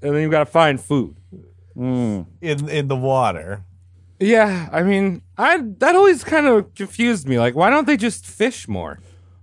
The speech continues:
Speaker 2: I don't think those places are really armed to fish.
Speaker 1: Yeah.
Speaker 2: You know, in a lot of ways. It's like, it's a, it's a tough task. Have you seen what those guys do in the Atlantic with those cranes and all that crap?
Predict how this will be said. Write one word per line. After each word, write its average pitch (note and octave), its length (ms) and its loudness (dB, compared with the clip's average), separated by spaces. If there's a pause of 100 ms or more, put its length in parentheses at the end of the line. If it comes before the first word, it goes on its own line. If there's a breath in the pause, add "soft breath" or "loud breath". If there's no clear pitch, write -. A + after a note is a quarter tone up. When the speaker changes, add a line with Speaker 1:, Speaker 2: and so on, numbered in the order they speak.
(280 soft breath)
Speaker 2:
I F#3 80 0
don't C4 180 2
think B3+ 180 -4
those A3+ 200 2
places G3+ 420 -2
are E3+ 120 0
really D3+ 260 2
armed B2+ 460 -2
to A2+ 80 -10
fish. - 560 -14 (500)
Speaker 1:
Yeah. D3 120 -4
Speaker 2:
You C#3+ 80 2
know, C#3 200 0
in D#3 60 0
a D3+ 80 2
lot D3 180 4
of C3+ 80 2
ways. B2+ 380 2
It's - 180 -12
like, D3+ 240 0 (500)
it's C4 140 -6
a, G3 240 0
it's F3+ 140 0
a - 80 4 (160)
tough F3 320 2
task. A#2 480 -4
Have F#3+ 100 -4
you F#4 140 0
seen D#4 420 0 (360 soft breath)
what A#3+ 180 2
those E4 240 0
guys B3+ 360 0
do C#4+ 220 0
in C#4 80 0
the B3 120 2
Atlantic B3 440 2
with G#3 140 0
those E3 180 0
cranes B3+ 580 2
and F#3+ 80 0
all A3+ 140 4
that A#3+ 220 2
crap? A3+ 420 2